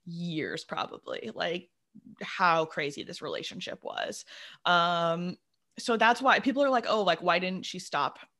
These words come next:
him or whatever?" But, like, she was saying, like, when your body goes through trauma like that, like, you literally are, like, frozen. Like, she was like, "I don't remember it happening. I, the next day I was, like,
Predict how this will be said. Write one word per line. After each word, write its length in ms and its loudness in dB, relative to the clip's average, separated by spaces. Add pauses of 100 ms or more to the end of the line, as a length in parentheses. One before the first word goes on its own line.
him 260 -4
or 100 -4
whatever?" 440 -2
But, 260 -4
like, 220 -2 (440)
she 140 -4
was 140 -4
saying, 260 0
like, 220 -2
when 240 -6
your 100 -4
body 220 -4
goes 200 -2
through 140 -8
trauma 300 -6
like 240 -4
that, 260 -2
like, 240 -8
you 280 -8 (100)
literally 540 -4
are, 220 -6
like, 160 -4
frozen. 720 -4
Like, 220 -8
she 200 -4
was 160 -6
like, 200 -4
"I 140 2
don't 160 0
remember 320 -2
it 80 -4
happening. 640 -2 (440)
I, 380 0 (260)
the 160 0
next 320 -6 (100)
day 260 2
I 200 0
was, 220 -10
like, 200 -12